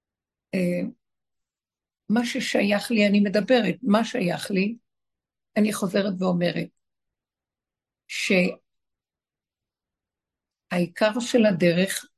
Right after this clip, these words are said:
זה כל הזמן לברר את האמת. רגע, רגע, אה,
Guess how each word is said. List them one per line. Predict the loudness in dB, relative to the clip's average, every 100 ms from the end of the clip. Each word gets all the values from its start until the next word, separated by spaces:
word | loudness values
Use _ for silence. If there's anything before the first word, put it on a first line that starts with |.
| _ -4
זה | -2 -4 -6
כל | 0 2 6 6
הזמן | 4 2
לברר | 0 -2 -2 0 -2
את | 0
האמת. | 0 2 2 0 -2 _ -20 _ _ _ _ _ _ _ _ _ _ _ _ _ _ _ _ _ _ -6
רגע, | -2 0 0 2 0 0
רגע, | -2 -2 -6 -14 _ _ _ _ _ _ _ _ _ _ _ _ _ _ _ _ -10
אה, | -6 -6 -8